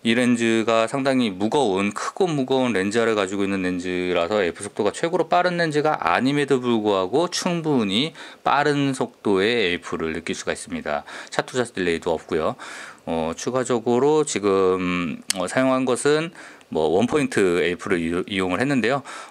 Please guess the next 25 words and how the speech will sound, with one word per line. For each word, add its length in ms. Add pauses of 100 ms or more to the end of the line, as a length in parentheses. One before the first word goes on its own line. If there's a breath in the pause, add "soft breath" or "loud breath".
어, 320
기존에 320
뭐 160
디에스엘알을 420
산다던가 580
사용한다던가 1000
이전 500
기종들 380
같은 260
경우는 300
요런 440
모드를 360
좀 140
많이 280
사용했어야 520
되는데, 440 (340 loud breath)
어, 300
이 100
알파이브를 680
사용하면서, 600 (300 loud breath)
어, 300
에이프 260
모드는 300
서브로 340
바꾸고, 600